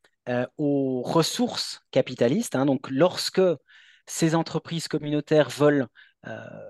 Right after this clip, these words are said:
s'agrandir, lorsqu'elles veulent, euh, euh, passer à une échelle, euh,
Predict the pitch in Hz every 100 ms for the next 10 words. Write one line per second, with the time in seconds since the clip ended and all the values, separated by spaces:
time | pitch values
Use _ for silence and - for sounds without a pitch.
0 | - - - 170 151 156 165 214 240 135
1 | - - 139 127 147 143 117 _ _ 123
2 | 120 _ - 113 - 117 - - 156 -
3 | 170 170 147 131 131 143 - 165 156 135
4 | - -